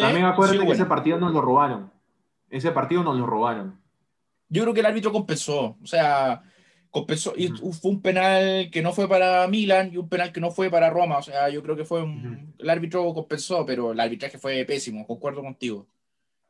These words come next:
Speaker 1: Ujú.
Speaker 2: Em, lo otro que quería plantearte, ¿es preocupante derro-, dos derrotas seguidas?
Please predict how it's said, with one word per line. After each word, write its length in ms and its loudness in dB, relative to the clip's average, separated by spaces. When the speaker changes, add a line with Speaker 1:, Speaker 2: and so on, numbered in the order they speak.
Speaker 1:
Ujú. 360 -14
Speaker 2:
Em, 680 0
lo 80 0
otro 100 -4
que 160 -8
quería 220 0
plantearte, 420 -6
¿es 60 -16
preocupante 560 -6
derro-, 300 -6
dos 180 -4
derrotas 320 -6
seguidas? 420 -8